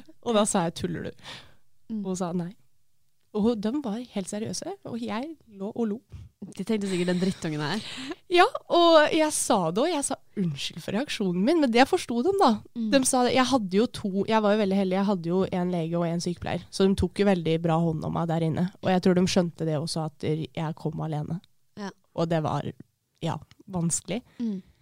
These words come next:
Speaker 1: Eh, og da sa hun det at hun måtte informere om at det var to, eh, og da ville de egentlig at jeg skulle være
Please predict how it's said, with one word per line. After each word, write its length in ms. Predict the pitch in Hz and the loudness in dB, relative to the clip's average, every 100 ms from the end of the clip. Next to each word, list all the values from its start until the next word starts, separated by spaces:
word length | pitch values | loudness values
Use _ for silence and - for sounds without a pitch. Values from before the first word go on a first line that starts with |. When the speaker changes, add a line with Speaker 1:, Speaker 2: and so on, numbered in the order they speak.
| _ _ - | _ _ -2
Speaker 1:
Eh, 180 | 214 214 | 4 4
og 100 | 214 | 4
da 140 | 220 226 | 4 2
sa 260 | - 180 | 2 0
hun 100 | 175 | 0
det 80 | 190 | 0
at 120 | 170 180 | -2 -4
hun 80 | |
måtte 160 | 175 175 | -6 -4
informere 340 | 175 - 175 | -6 -4 -4
om 100 | 170 | -2
at 100 | 170 | -4
det 120 | - 185 | -4 -2
var 200 | 180 208 | -2 -4
to, 360 | - 285 311 359 - _ | -6 -4 -2 -2 -6 _
eh, 240 | 226 220 214 | -4 -2 -2
og 180 | 226 | -2
da 160 | 196 196 | 0 0
ville 240 | 202 196 | 0 -2
de 140 | 170 190 - | -2 -4 -6
egentlig 560 | 180 170 185 208 202 196 | -4 -4 -2 -4 0 0
at 160 | 196 190 | 0 0
jeg 180 | 165 170 | 0 -2
skulle 260 | - 185 | -2 -2
være 420 | 185 170 147 170 | -2 -2 -2 -4